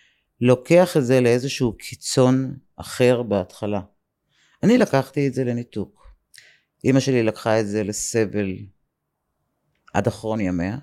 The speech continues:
אה, אבא שלי בדרכו התמודד עם זה, אחיות שלי בדרכם. זאת אומרת, זה מה שקורה בכל משפחה, כל אחד, אה, אני חושבת שמה שהציל אותי זה דווקא הניתוק. לכן אני מברכת עליו ב-, ב-,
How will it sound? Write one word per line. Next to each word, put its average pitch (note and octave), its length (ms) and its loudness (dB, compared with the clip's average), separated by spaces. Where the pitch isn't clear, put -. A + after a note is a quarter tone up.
אה, G#2 360 4
אבא A#2 120 0
שלי A2+ 280 -4
בדרכו A2 520 0
התמודד G2 460 -2
עם F#2+ 120 -4
זה, G#2+ 180 -2
אחיות G#2 380 -2
שלי A#2 200 -8
בדרכם. G2 640 -10
זאת - 100 -20
אומרת, A2+ 140 -8
זה C#3 80 -2
מה G3 80 -2
שקורה G#3+ 240 -4
בכל G#3+ 260 -4
משפחה, G#3+ 500 -8
כל D3 220 -4
אחד, E3 360 -8
אה, F3 40 -4
אני E3+ 360 -8
חושבת A3 200 0
שמה A3+ 160 2
שהציל A#3 520 2
אותי F3+ 520 0
זה A#2 100 0
דווקא B2 280 0
הניתוק. B2+ 800 0
לכן - 260 -2
אני C3 160 0
מברכת B2+ 600 -2
עליו G#2+ 240 -2
ב-, G#2 680 -8
ב-, G#2+ 680 -4